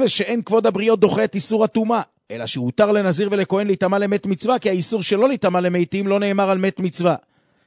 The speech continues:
ודינו כקרובים של כהן אדיוט שלא נאמר בהם איסור טומאה. וכך אומרת המשנה הראשונה של הפרק השביעי בדף מ"ז עמוד א', "כהן גדול ונזיר, אין מטמאים לקרוביהן, אסורים הם להיטמע אפילו לקרוביהם שמתו, אבל מטמאים למת מצווה, למת שמצאו מוטל בדרך,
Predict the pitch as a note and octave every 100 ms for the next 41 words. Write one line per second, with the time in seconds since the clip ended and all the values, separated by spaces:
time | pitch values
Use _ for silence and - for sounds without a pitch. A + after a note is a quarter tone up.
0 | - A2 B2+ E3 A#3 - G3+ F#3 F#3 G#3+
1 | F3 - F#3+ G3+ E3 E3 G3 F#3 F3+ F#3
2 | F3 F3+ E3+ E3 D#3 - E3+ D3+ C#3+ A#2
3 | _ _ _ - F3 D4+ - D4 C4+ C4+
4 | B3+ A3+ - B3+ B3 A3+ A3 A3 G#3+ G#3+
5 | G3+ - C4 B3 A#3+ - F#3+ A3 G3+ F#3+
6 | F#3+ F3+ D#3+ F3+ F3 E3 D#3+ D3+ B2+ -
7 | - E3+ B3+ B3 A#3 A#3+ A3 A3+ G#3 D3
8 | A3 A3 C4 _ D3 B3 C#4 C4 B3 A#3+
9 | B3 A#3+ G#3+ G#3+ G3+ G#3 A#3+ G#3+ G#3+ G#3+
10 | A#3 A3 G#3+ - G3+ A3 - A3 A#3 G#3+
11 | G3+ F#3+ F#3+ A3+ - G#3+ A3+ A#3 A#3 G#3
12 | G3+ G3 G3+ A3 A3 G#3+ A3 G#3 - F#3
13 | G#3 G3 G#3 A3 G#3 - F#3+ G#3 G3+ F#3+
14 | G3+ G3 G3 F#3+ G3 A3+ -